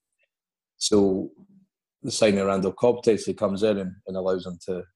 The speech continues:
you know, to, to have a true slot, um, in there, which we've not had really, um, in his time there. And this offense is all based around a slot receiver. So in theory, we should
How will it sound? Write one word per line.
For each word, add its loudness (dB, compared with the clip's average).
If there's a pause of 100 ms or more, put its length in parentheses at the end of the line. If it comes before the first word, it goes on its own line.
you -6
know, -4
to, -4
to -6
have 2
a -2
true 4
slot, 2 (280)
um, -2
in -4
there, 2
which -4
we've -2
not -2
had 0
really, -2 (140)
um, 2
in -2
his -6
time -4
there. 2
And 2
this 0
offense 0
is -2
all 4
based -2
around -4
a -8
slot -4
receiver. -8
So 4 (400)
in 4
theory, 6
we 4
should -2